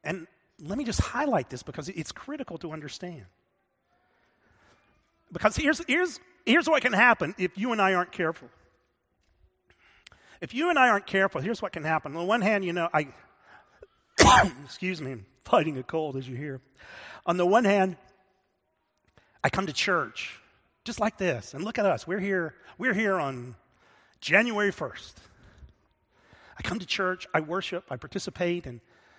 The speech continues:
different activities. But maybe then, you know, then I go to work Monday. And I enter the rest of the week, and it's filled with this stuff. And in a real sense,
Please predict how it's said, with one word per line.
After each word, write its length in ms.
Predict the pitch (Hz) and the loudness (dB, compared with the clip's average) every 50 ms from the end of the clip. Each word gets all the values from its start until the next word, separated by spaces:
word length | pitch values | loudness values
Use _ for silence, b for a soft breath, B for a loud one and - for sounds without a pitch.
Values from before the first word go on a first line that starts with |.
| b b b b b _ | b b b b b _
different 260 | 185 - 185 - - | -12 -10 -10 -6 -4
activities. 760 | 147 - - - 185 175 165 165 165 160 165 - - - - - _ _ _ _ _ _ _ _ _ _ _ _ _ _ _ _ _ _ _ _ b b b b b b b b b b b b b b b _ | -4 -4 -2 -4 -4 -2 -2 -4 -6 -8 -12 -14 -20 -20 -20 -20 _ _ _ _ _ _ _ _ _ _ _ _ _ _ _ _ _ _ _ _ b b b b b b b b b b b b b b b _
But 100 | 190 185 | -8 -4
maybe 240 | 196 247 269 277 247 | -4 -4 -2 -2 0
then, 180 | 226 214 208 - | 0 -2 -2 -2
you 120 | 180 202 | -6 -4
know, 200 | 190 180 180 165 - _ _ _ _ _ _ _ _ _ _ _ _ _ _ _ _ _ _ | -2 -2 -4 -4 -8 _ _ _ _ _ _ _ _ _ _ _ _ _ _ _ _ _ _
then 160 | 127 185 220 | -6 -2 -2
I 60 | 247 | -2
go 100 | 220 226 | -2 -4
to 80 | 202 208 | -8 -6
work 200 | 185 190 208 - | -6 -8 -8 -6
Monday. 440 | 160 170 180 190 180 123 113 107 - _ _ _ _ _ _ _ _ _ _ _ _ _ _ _ _ _ _ _ _ _ _ _ _ _ _ _ _ _ _ _ _ _ _ - - | -4 -4 -2 -4 -4 -8 -12 -14 -16 _ _ _ _ _ _ _ _ _ _ _ _ _ _ _ _ _ _ _ _ _ _ _ _ _ _ _ _ _ _ _ _ _ _ -10 -6
And 120 | 147 156 | -4 -2
I 40 | 165 | 0
enter 120 | 185 202 202 | -2 -2 -2
the 120 | 175 160 | -2 0
rest 240 | 156 175 175 - - | 2 2 2 0 -4
of 60 | 151 | -8
the 60 | 147 | -8
week, 340 | 143 143 160 170 - - - - | -4 -4 -4 -4 -4 -8 -12 -14
and 100 | 127 127 | -12 -10
it's 220 | 151 165 - - - | -10 -12 -12 -14 -10
filled 300 | - 175 165 160 151 147 | -8 -6 -6 -6 -6 -6
with 140 | 135 131 | -8 -8
this 140 | 127 143 147 | -8 -10 -12
stuff. 440 | - - - - - - - - - _ _ _ _ _ _ _ _ _ _ _ _ _ _ _ _ _ _ _ _ 1077 1077 1077 1077 b b b b b b b b b b b b b b b - | -12 -14 -16 -18 -18 -20 -20 -20 -20 _ _ _ _ _ _ _ _ _ _ _ _ _ _ _ _ _ _ _ _ _ _ -20 -20 b b b b b b b b b b b b b b b -4
And 100 | 170 196 | -2 -2
in 100 | 185 180 | 0 -2
a 60 | 170 | -2
real 240 | 170 240 302 330 269 | -2 -2 0 0 0
sense, 600 | - - 196 185 180 180 - - - - - | -2 -2 -2 -2 -2 -4 -6 -10 -10 -10 -12